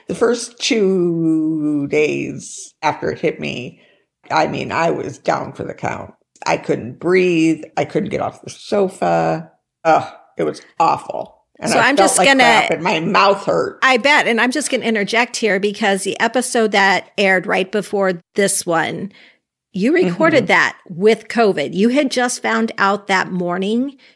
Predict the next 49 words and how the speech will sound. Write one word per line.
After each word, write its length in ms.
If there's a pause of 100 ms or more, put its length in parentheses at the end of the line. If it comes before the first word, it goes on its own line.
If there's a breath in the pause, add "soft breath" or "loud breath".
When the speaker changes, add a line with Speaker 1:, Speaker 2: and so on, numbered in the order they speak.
(100 soft breath)
Speaker 2:
you 140
had 280 (140)
covid. 440 (160)
You 100
did 200
say 580 (160)
on 140
that 180
episode 500
it's 400
a 60
cold, 580 (340 loud breath)
but 440 (360)
it 140
was 260
covid. 600 (100)
And 460 (320 loud breath)
I 180
was 160
a 60
little 180
freaked 320
out 180
because 260
I 100
didn't 160
get 120
to 100
see 200
you 140
very 240
long, 360
but 140
I 120
had 220
seen 360
you 240 (120)
<laughs> 120
the 680
day 160
you 220
came 400 (180)
down 300
with 180
it. 160
So 200
then 200
I'm 160
like, 300